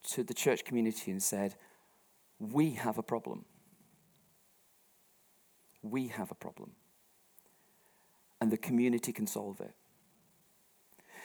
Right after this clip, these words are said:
Now, the part of me, <laughs> there's a non-spiritual part of me that goes, <laughs> the apostles probably said, "Forget it, you sort it.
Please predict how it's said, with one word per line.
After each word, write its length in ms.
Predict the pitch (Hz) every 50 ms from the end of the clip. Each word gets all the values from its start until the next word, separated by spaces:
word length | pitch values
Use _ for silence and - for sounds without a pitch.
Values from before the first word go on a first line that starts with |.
| - - - - - -
Now, 100 | - 131
the 80 | 151
part 340 | 160 - - - 247 269 -
of 120 | - 170 180
me, 300 | 175 - - 208 208 -
<laughs> 1300 | - - - - 196 - - 170 - - - - - - - - - - - - - - - - - - -
there's 200 | - 147 - - - - - - - - - - - - - _ -
a 80 | - 156
non-spiritual 680 | 160 170 170 170 165 156 - - 165 131 110 - - -
part 240 | - - - -
of 60 | - 110
me 80 | 110
that 160 | - - -
goes, 580 | - - 180 - - 214 233 185 - 170 - -
<laughs> 1300 | - - - - - 247 - - - 196 - - - - - - - - - - - 320 320 311 269 202
the 80 | 175
apostles 360 | 170 - 175 170 - 160 139
probably 260 | - - 113 110 113 107
said, 160 | 113 104 - - - - - - -
"Forget 340 | - 147 127 120 156 139 117
it, 100 | 104 -
you 160 | 135 160 156
sort 400 | - - - - 208 - - -
it. 180 | 185 - -